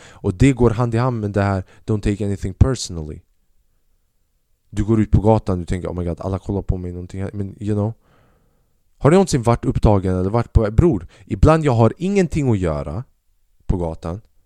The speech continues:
Jag är ute på en promenad, lyssnar inte ens på musik och jag hinner inte tänka på fucking och döma andra. Folk har inte tid att döma dig heller. Och inte ens bara dömande, utan allmänt i livet, typ hur du vill att grejer ska gå.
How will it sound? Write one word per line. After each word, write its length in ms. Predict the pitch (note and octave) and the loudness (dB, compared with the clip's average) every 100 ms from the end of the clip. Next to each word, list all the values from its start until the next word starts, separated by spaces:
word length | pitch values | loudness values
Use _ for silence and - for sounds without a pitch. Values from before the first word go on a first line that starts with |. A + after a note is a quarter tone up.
| _ _ _ _ | _ _ _ _
Jag 120 | A2 | 2
är 40 | |
ute 160 | B2 - | 4 4
på 100 | - | 4
en 100 | F#2 | 4
promenad, 560 | - F2 E2 D#2 F#2 A2+ | 0 -2 -6 -6 -8 -12
lyssnar 300 | - C#3+ D3 | -12 -4 -2
inte 140 | A2+ | -2
ens 120 | G2 - | -4 -4
på 120 | - | -4
musik 380 | F2 - C3 - | -4 -6 -8 -8
och 340 | - - - | -18 -6 2
jag 80 | A#2+ | 4
hinner 240 | A2+ A#2 G#2+ | 4 2 0
inte 200 | G2 G2+ | 0 0
tänka 360 | G#2+ F2+ E2+ | 0 0 -2
på 160 | - F2 | -2 -2
fucking 460 | - G#2 - F#2 | -2 -6 -4 -8
och 140 | F2 F2+ | -6 -4
döma 380 | E2 F#2+ F2 D#2 | 0 0 0 -4
andra. 400 | D#2+ D2+ C#2+ E2 - - - - - - | -6 -8 -10 -10 -14 -16 -18 -18 -20 -20
Folk 320 | - - D#3+ | -10 -6 -4
har 100 | E3 | -2
inte 160 | D3 - | -2 -4
tid 260 | - A#2 | -6 -2
att 120 | G#2 F2+ | -2 0
döma 260 | G2 F#2 | 0 0
dig 140 | D#2 D#2 | -4 -8
heller. 320 | D2+ - - - - - - - _ _ - - - | -10 -12 -18 -20 -20 -20 -20 -20 _ _ -20 -20 -4
Och 100 | - | 0
inte 120 | G3+ | 2
ens 120 | G#3 | 2
bara 140 | C#3+ C3+ | 4 2
dömande, 500 | - C3 A#2+ F#2 E2+ | 2 -2 -2 -6 -6
utan 320 | G2 G#2 G2 | -8 -8 -6
allmänt 420 | C#3 C3 A#2 G#2 | -6 -4 -6 -8
i 40 | |
livet, 400 | G2 A#2+ A2 F#2+ | -8 -8 -8 -8
typ 240 | - F2+ - - _ _ _ | -8 -10 -8 -12 _ _ _
hur 160 | - B2 | -4 -4
du 120 | G#2 | -2
vill 200 | G2 G#2 | -6 -6
att 100 | F2 | -4
grejer 200 | F#2+ F#2+ | -2 -4
ska 200 | - F#2 | -4 -8
gå. 260 | E2+ D2+ | -10 -12